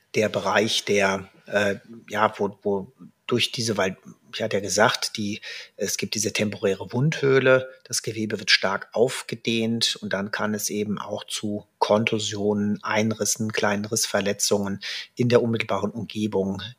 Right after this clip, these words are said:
dieses zentralen Defektes, dieses Einschussloches praktisch kommen. Aber auch das ist nicht unbedingt, äh, immer zwingend da, sodass also als wichtigste Einschusszeichen, ähm, eigentlich der zentrale Defekt und der Schürfsaum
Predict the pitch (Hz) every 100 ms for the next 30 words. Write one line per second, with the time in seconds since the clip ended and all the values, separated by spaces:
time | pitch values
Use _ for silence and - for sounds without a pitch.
0 | - 107 104 - - 95 - 98 98 95
1 | - - - 101 - 95 95 - 104 98
2 | 98 - 98 92 110 - - - _ -
3 | - - 104 - - 92 - - - -
4 | - 110 95 - - 123 - 123 - 113
5 | - 117 110 104 104 104 - - 107 101
6 | 117 101 101 - - 98 95 - 107 120
7 | 113 101 110 - 107 - 110 - - -
8 | - 123 127 - 117 - 110 110 - 110
9 | - - - 110 - 107 107 104 107 101
10 | - - - - - _ 101 95 98 104
11 | 98 98 - 104 98 - 101 - 101 98
12 | 95 80 - 101 - - 92 101 95 95
13 | - - 123 117 - - 90 87